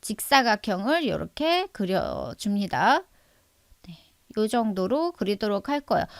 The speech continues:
언제든지 크기라든지 위치값이라든지 이런 건 조절할 수 있으니까,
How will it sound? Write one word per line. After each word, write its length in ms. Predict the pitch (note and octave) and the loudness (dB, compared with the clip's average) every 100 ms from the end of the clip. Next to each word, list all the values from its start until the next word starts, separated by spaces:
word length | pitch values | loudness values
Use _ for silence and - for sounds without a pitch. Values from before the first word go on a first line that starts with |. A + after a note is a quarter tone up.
| - | -14
언제든지 640 | - A3 C#4+ G4 E4+ C4+ B3 | 0 2 2 0 0 0 0
크기라든지 880 | - F4+ F#4+ F4+ D#4 C4 B3 B3+ G#3 | -2 -2 6 6 6 2 2 0 0
위치값이라든지 1000 | F3+ - - D4 - B3+ B3 A3+ A3 A3+ | 0 -4 -2 -2 0 0 2 2 0 0
이런 200 | F3+ A#3+ | 2 2
건 100 | B3 | 2
조절할 400 | G#3 F#3+ B3+ C4+ | 0 0 2 0
수 180 | - A#3 | -2 -8
있으니까, 760 | F#3 - B3 G#3+ - D#4 A3 | -8 -2 0 0 2 2 2